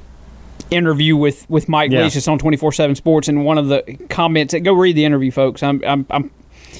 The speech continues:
Speaker 1: not gonna spoil the whole shebang. I'm just
Speaker 2: No,
Speaker 1: gonna
Speaker 2: it's
Speaker 1: give you one sentence.
Speaker 2: Yeah, premium content there.
Speaker 1: Yeah, wh-, whenever Mike Leach says, "Most of the time when you lose somebody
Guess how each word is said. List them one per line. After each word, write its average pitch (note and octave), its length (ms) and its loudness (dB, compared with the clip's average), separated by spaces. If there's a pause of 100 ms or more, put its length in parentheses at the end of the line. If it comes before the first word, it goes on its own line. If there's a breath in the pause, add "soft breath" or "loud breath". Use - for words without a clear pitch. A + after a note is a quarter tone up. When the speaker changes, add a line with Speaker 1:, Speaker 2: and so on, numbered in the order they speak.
(140)
Speaker 1:
not E3 220 -2 (260)
gonna D#3+ 160 0
spoil D#3+ 320 2
the C#3 80 2
whole D3 300 2 (100)
shebang. D#3+ 440 0
I'm D3+ 100 2
just D3 120 0
Speaker 2:
No, E3 80 0
Speaker 1:
gonna A#2+ 80 0
Speaker 2:
it's D3 80 -4
Speaker 1:
give E3 120 0
you D3 100 2
one D#3+ 200 0
sentence. E3 320 -2
Speaker 2:
Yeah, B2 80 2
premium A#2+ 340 2
content G#2+ 360 -2
there. - 100 -2
Speaker 1:
Yeah, D3+ 220 2
wh-, F3 300 2
whenever F3 600 2
Mike F3 340 0
Leach E3+ 280 0
says, D#3 520 2
"Most F3+ 320 2
of E3 80 2
the D3+ 60 2
time D#3+ 360 0
when D3+ 140 2
you D3 100 2
lose D#3 240 4
somebody D3+ 520 2